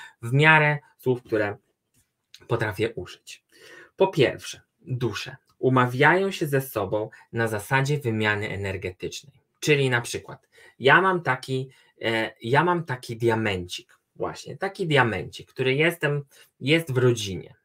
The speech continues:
no nie? I on sobie stwo-, on jest stworzony ze wszystkich ludzi, którzy tam są.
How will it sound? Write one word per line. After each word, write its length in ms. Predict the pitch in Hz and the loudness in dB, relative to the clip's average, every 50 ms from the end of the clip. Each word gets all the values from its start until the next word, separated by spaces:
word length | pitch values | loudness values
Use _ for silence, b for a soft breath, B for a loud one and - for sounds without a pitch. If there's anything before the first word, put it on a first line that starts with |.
| _ _ - | _ _ -8
no 120 | 110 127 | -4 -2
nie? 260 | 147 175 208 220 220 | -2 -2 -2 -2 -2
I 100 | 165 165 | -2 0
on 100 | 170 170 | 0 -2
sobie 280 | 165 - 156 135 113 107 | -2 -2 0 0 0 -2
stwo-, 340 | - - - - 190 190 165 | -2 -8 -2 0 0 2 2
on 120 | 165 160 | 2 0
jest 160 | 147 143 - | 0 -2 -4
stworzony 420 | - - 135 135 147 143 139 131 120 | -2 0 0 2 2 0 0 0 0
ze 120 | 127 117 | 0 -2
wszystkich 800 | - - - - 185 185 180 - - _ - 165 156 156 - B B B B B B B B | -2 -4 -4 0 0 0 0 -4 -12 _ -4 -4 -4 -4 -8 B B B B B B B B
ludzi, 380 | 127 135 160 160 151 156 143 | 4 4 4 4 4 0 -2
którzy 240 | - - 131 123 117 | -2 -4 -2 -2 -2
tam 240 | - 110 107 107 107 | -2 -2 -4 -4 -6
są. 320 | - - - 85 78 - | -8 -10 -10 -12 -12 -12